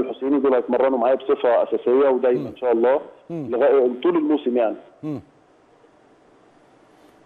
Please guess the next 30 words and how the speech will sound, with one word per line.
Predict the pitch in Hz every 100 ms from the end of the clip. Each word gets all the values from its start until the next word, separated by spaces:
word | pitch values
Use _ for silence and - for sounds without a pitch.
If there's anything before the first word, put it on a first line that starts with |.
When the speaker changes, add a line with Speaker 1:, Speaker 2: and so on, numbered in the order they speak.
| _ _
Speaker 2:
قول | - 220
لي |
المرحله | 202 160 123 190 202
اللي | 156
جايه، | 190 220 -
اربع | 190 196 165 147
بطولات | 143 147 165 202 208
في | 170
تلات، | 156 185 170
في | -
اقل | 156 160 196 180
من | 156
ثلاث | 185 185 160
شهور، | 156 139 - _ _ -
كابتن | 156 156
ميدو | 170 170
مصلحي | 143 156 135
بيحضر | - 160 139 143
ايه |
في | 147
المرحله | 120 110 147 135
اللي | 127
جايه | 127 147 135 - - - -
ليه | 127 151 127 - - - 101
باذن | 151 139 135
الله | 143 147
في |
المرحله | 127 117 95 135
اللي | 113
جايه؟ | 85 69